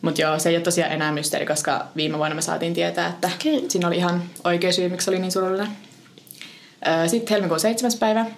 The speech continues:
Speaker 1: kaksi päivää ennen katoamista, Mauran isä tulee Mauran luokse kylään, koska ne aikoi ostaa Mauralle uuden auton. Sen vanha auto oli jotenkin huonossa kunnossa, mutta ei oo ihan selvää, että miten huonossa kunnossa.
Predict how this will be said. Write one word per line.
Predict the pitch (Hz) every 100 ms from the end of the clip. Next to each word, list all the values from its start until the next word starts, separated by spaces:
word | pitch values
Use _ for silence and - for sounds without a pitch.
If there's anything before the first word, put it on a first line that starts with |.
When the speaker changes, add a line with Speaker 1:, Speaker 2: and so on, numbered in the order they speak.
| -
Speaker 1:
kaksi | 208 208
päivää | 185 175 170
ennen | 165 170
katoamista, | 170 175 165 165 - 175 - - - -
Mauran | 185 202 185
isä | 196 220
tulee | 180 160
Mauran | 165 165 160
luokse | 151 165
kylään, | - 196 220 233 220
koska | 180 175
ne | 170
aikoi | 170 170 139
ostaa | 165 - 170
Mauralle | 170 160 151 -
uuden | 165 151
auton. | 80 78 180 220 233 - -
Sen | 175 165
vanha | 165 175 170
auto | 160 156
oli |
jotenkin | 151 160 156
huonossa | 151 160 160 170
kunnossa, | 165 175 170 170
mutta | 151 - 143 - - - -
ei | 151
oo | 143
ihan | 147 151
selvää, | 147 143
että | 143 151
miten | 147 160
huonossa | 170 185 180
kunnossa. | 202 196 196 208